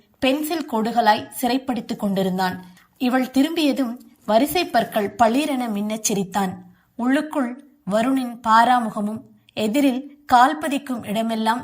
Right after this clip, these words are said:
விஜயனின் பென்சில், தூரிகை, காகிதங்களுமாய் பொங்கி வந்த எரிச்சலில் திடுமென எழுந்து வந்து அந்த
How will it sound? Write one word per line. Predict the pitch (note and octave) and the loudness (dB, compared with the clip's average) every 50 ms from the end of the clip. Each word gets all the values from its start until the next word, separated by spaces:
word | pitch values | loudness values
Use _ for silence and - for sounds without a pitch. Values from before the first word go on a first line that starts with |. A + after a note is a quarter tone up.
| - | -6
விஜயனின் | F#3+ G#3 F#3 B3+ B3 B3 A#3+ A3+ A3+ G#3+ G#3 | -4 -4 -2 -2 -2 -2 -4 -4 -6 -8 -6
பென்சில், | - G#3+ G#3+ A3+ A3 - - A3 G#3 G#3 G3+ - - | -6 -4 -4 -4 -4 -4 -4 -4 -4 -6 -6 -8 -8
தூரிகை, | - B3 B3+ C4 B3+ A#3 - A#3 G#3+ G#3 G3+ - | -4 -2 -2 -2 -2 -4 -4 -6 -6 -6 -6 -4
காகிதங்களுமாய் | - G#3+ G3+ A3 A#3+ B3+ B3 B3 A3+ G3+ G3 G3 G3+ G#3+ A3+ G#3+ G#3 A3 - - - - - - _ - | 2 2 2 4 2 0 -2 -4 -4 -4 -4 -4 -2 -2 -2 -2 -4 -6 -10 -16 -20 -20 -20 -20 _ -8
பொங்கி | - C4 C4+ D4+ E4+ E4+ F#4+ F#4 | -4 -4 -4 -2 -4 -4 -6 -4
வந்த | D#4+ B3 A3+ G#3+ G#3+ | -6 -6 -4 -4 -4
எரிச்சலில் | G#3+ F#3+ G3+ G#3 A3+ A3 - B3+ A3 G#3+ G#3 G#3 G#3 - - _ _ - F#3 | -2 0 0 0 0 -2 -2 -2 -2 -2 -4 -4 -6 -10 -20 _ _ -6 -2
திடுமென | F#3 B3 A3+ D#4+ D4+ D4 D#4 D4 - - | -2 0 0 -2 -2 -2 -2 -4 -4 -2
எழுந்து | G3 G#3 G3+ A3 A3+ A3 G3+ | -2 -2 -2 -2 -2 -4 -4
வந்து | G#3 G3 G3+ G3+ A3+ G#3 G3+ A3 - - _ _ - | -4 -4 -4 -4 -4 -6 -6 -6 -10 -18 _ _ -4
அந்த | - A3 A#3 A3 | -2 -2 0 0